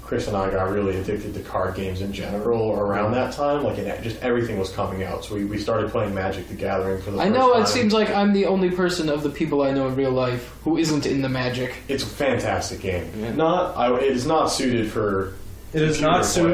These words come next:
Speaker 1: play.
Speaker 3: suited for, I'd say if you wanna be good at Magic and have it be a serious hobby, it's not suited for having any other hobbies, because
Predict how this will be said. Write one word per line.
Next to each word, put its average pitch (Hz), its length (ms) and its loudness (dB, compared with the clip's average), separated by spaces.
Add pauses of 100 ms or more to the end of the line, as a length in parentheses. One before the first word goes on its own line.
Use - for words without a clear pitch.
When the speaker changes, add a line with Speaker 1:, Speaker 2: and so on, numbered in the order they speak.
Speaker 1:
play. 175 120 0
Speaker 3:
suited 165 180 0
for, 135 800 0 (420)
I'd 160 200 -2
say 196 260 0
if 185 140 -2
you 165 80 0
wanna 156 240 0
be 131 100 -4
good 127 220 0
at 156 120 2
Magic 147 460 0
and 123 80 -6
have 127 260 -2
it 127 140 -2
be 123 140 -2
a 120 40 0
serious 120 540 -2
hobby, 127 380 0
it's - 180 -2
not 117 220 0
suited 123 360 -2
for 117 140 0
having 117 380 0
any 131 180 0
other 147 220 0
hobbies, 160 560 -2
because 113 960 -2